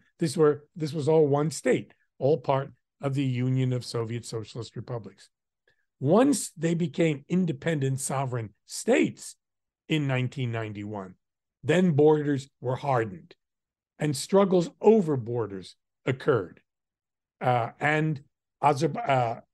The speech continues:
Nagorno-Karabakh became a problem. It was located, according to international law,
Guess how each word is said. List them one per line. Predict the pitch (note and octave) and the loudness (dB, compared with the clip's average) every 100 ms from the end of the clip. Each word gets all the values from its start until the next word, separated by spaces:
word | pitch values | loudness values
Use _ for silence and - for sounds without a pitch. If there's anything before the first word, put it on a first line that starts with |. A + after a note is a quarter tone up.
| _ B2+ | _ -10
Nagorno-Karabakh | A2+ C#3+ C#3 E3+ D#3+ D3 C#3 C3+ C3+ A#3 E3 - _ _ _ B2 | -4 -2 0 0 0 -2 0 0 2 0 -2 -6 _ _ _ -4
became | D3 C3+ D#3 D3+ | -4 0 0 0
a | |
problem. | C#3 F3 G3 C3+ E2+ - _ _ _ D3+ | -2 0 0 -2 -6 -14 _ _ _ -4
It | D#3+ | -2
was | D3+ B2 | -2 -2
located, | C3 G#3+ - - A2+ A2 B2+ - _ _ _ | 2 2 2 -2 -4 -4 -6 -10 _ _ _
according | G2+ - C3+ D#3 D3 | -12 -4 -2 -2 -4
to | D3+ | -4
international | C#3+ E3 F3+ F3 E3 - F3 D#3 | -4 -2 -2 -2 -4 -2 -2 0
law, | G3+ B3+ D3 D#3+ | 2 4 4 2